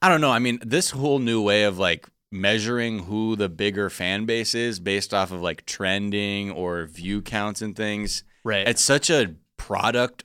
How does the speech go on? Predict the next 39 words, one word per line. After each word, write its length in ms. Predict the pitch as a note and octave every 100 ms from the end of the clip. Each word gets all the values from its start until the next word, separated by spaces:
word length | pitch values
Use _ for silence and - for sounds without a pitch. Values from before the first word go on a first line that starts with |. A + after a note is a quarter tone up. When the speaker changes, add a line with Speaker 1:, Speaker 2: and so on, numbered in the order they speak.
| -
Speaker 1:
of, 240 | G2 F2
like, 220 | F#2+ F2
social 400 | - G2+ G#2 G2+
media 340 | E2+ F2 G2+ G#2
culture 380 | A#2 A#2 A2+
where 120 | G#2 F#2
it's 140 | -
like, 220 | F#2 E2+ _ _ _
I 120 | - F#3
can 180 | G3+ F3+
actually 500 | A#2+ C3+ - B2 G2+
quantify 1120 | - - F#2 B2+ C3 D#3 - D#3 D#3+ F3 F3+ _ _ _ _ -
how 280 | - C3 C3
lit 480 | G#2 G2+ C3 -
this 240 | G2 F#2+ -
is 240 | G2+ G2
because 260 | F2+ F#2+ G2+
I'm 160 | G#2+ D3+
used 120 | C3
to 80 | A2+
looking 260 | A2+ G#2
at 160 | F2+ -
likes 400 | F2+ A2+ A2 -
and 80 | B2
Speaker 2:
Right. 120 | F#2+
Speaker 1:
things 160 | G#2 F#2+
like 160 | F#2+
that. 160 | A2+ G2
And 80 | F#2+
when 80 |
that's 200 | G2+ A#2+
your 100 | A2
currency, 640 | F#2+ A#2 G#2+ A#2+ - C3 C#3 _ _ _ -
like, 160 | B2 A#2
it 100 | A#2
can't 160 | D#3
just 140 | C3+ A#2
be 80 |
like, 240 | C3 G2